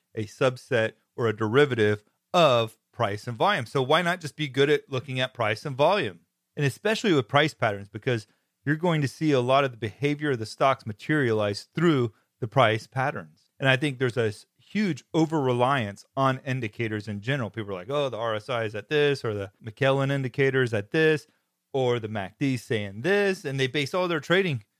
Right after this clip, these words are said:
decisions off of that. In fact, I've seen some people, they don't even use price or volume. They just use all indicators to determine. They don't care where the price is. They don't care if the stock has gone up twenty percent in one day.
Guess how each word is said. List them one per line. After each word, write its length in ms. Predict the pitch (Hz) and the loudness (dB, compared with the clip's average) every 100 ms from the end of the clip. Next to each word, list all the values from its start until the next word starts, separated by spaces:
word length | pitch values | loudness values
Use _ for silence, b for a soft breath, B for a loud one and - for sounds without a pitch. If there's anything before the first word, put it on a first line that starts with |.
| _ - | _ -12
decisions 480 | 113 131 120 120 | -2 -2 -2 -2
off 160 | 156 156 | 0 0
of 40 | |
that. 140 | 117 - | -4 -8
In 80 | 117 | -2
fact, 300 | 202 160 185 | -2 -2 0
I've 160 | 202 | 0
seen 200 | - 202 | 0 -4
some 220 | - 202 214 | 0 -2 -2
people, 420 | 165 143 147 - _ _ _ | -4 -2 -4 -4 _ _ _
they 100 | 180 | 2
don't 160 | 214 214 | 2 0
even 240 | 190 190 | 0 0
use 180 | 214 294 | 2 0
price 540 | - 123 90 - - _ _ 269 | 0 0 0 -6 -20 _ _ 2
or 180 | 302 | 4
volume. 340 | 147 95 82 80 _ _ 156 | 4 0 -6 -18 _ _ -2
They 120 | 160 | 0
just 200 | 156 175 | 0 -2
use 180 | 156 123 | -6 -2
all 280 | 160 165 | 2 2
indicators 480 | 170 143 139 123 113 | 2 -2 0 0 -2
to 80 | 120 | -6
determine. 400 | - - 139 98 | -12 -4 -4 -2
They 100 | 123 | -4
don't 180 | 156 - | -6 0
care 160 | 143 | 0
where 120 | 139 131 | 2 -2
the 80 | |
price 340 | 117 131 120 - | -2 -2 -4 -6
is. 300 | 107 113 _ _ _ _ - | -10 -10 _ _ _ _ -4
They 80 | |
don't 200 | 117 127 | -4 -4
care 240 | - 131 123 | 0 2 2
if 100 | - | 0
the 60 | |
stock 300 | 110 127 120 | -6 -2 -2
has 100 | 110 | -2
gone 160 | - 113 | -6 -6
up 100 | 110 | -6
twenty 240 | - 123 | -8 -8
percent 440 | 110 101 - 165 165 | -8 -10 -2 -2 0
in 140 | 135 | -2
one 200 | 139 139 | -2 0
day. 340 | 151 151 151 | 0 2 0